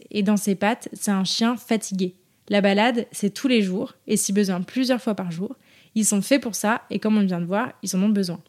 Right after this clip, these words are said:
Idéalement, on privilégie le matin parce que ça permet de, bah, ça, ça permet qu'ils dorment la journée quand vous êtes occupé à autre chose. Et pour ma part, notre objectif avec Charlie, parce que vous me le demandez, euh, souvent,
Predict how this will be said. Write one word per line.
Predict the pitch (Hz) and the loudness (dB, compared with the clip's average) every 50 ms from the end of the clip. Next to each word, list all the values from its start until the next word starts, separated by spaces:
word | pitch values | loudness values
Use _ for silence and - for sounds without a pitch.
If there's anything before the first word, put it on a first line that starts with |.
| _ _ _ - _ _ _ _ _ _ _ _ _ - | _ _ _ -20 _ _ _ _ _ _ _ _ _ 0
Idéalement, | 240 220 233 233 226 226 226 226 226 233 233 226 214 - | 4 6 6 8 8 6 6 6 6 6 6 4 2 0
on | - 208 | 0 -2
privilégie | 190 - 220 214 214 208 208 196 190 202 | 0 2 4 4 4 4 2 2 2 2
le | 196 190 | 4 4
matin | 196 208 214 208 233 233 226 | 4 4 4 2 2 0 0
parce | 208 180 | 0 -2
que | 160 196 | -2 -4
ça | - - 185 | -6 -6 -6
permet | 170 185 196 196 208 208 | -4 0 2 4 4 4
de, | 202 180 190 180 180 175 175 170 170 170 170 175 175 | 2 0 -2 -2 -2 -4 -4 -6 -6 -8 -8 -8 -6
bah, | 170 170 175 | -4 -4 -4
ça, | 170 - 180 170 165 - | -4 -6 -6 -6 -6 -6
ça | 202 - 202 | -4 -2 2
permet | 190 196 196 214 208 | 2 4 6 4 4
qu'ils | - - 190 | 4 2 4
dorment | 190 214 220 214 196 | 4 6 6 6 4
la | 180 180 196 | 2 2 0
journée | 196 196 202 202 202 | 2 2 2 2 2
quand | 196 - 196 190 | 2 2 0 0
vous | 190 185 | 0 -2
êtes | 185 180 | -2 -4
occupé | 190 175 - 196 185 202 196 | -6 -6 -6 -6 -4 -2 -2
à | 185 175 | -2 -2
autre | 175 175 - - | -4 -4 -6 -8
chose. | 180 - 233 269 285 262 208 - - - - - - - - - _ | -4 -2 0 0 0 0 -4 -6 -12 -20 -20 -20 -20 -20 -20 -8 _
Et | - 220 | 0 0
pour | 180 - 226 233 | 2 4 4 6
ma | 226 226 214 208 | 6 6 6 4
part, | 180 220 220 240 262 254 | 4 4 4 4 4 4
notre | 220 202 - 214 | 2 2 2 2
objectif | 214 208 208 196 - - - 240 247 240 - - 214 196 - | 2 2 2 0 -2 -4 -2 -2 -2 -2 -2 -2 -2 -2 0
avec | - 202 190 196 196 | 0 0 0 2 0
Charlie, | - - 208 202 208 233 262 | 0 0 0 2 2 2 0
parce | 254 226 - | -2 -2 -2
que | 214 | 0
vous | 196 190 | 0 2
me | 190 190 | 2 2
le | 190 185 | 2 2
demandez, | 185 185 190 190 190 214 214 208 | 0 0 0 2 2 2 2 2
euh, | 190 180 180 | 0 0 -2
souvent, | 175 - - - 208 196 208 220 269 | -4 -6 -4 -4 0 2 2 2 2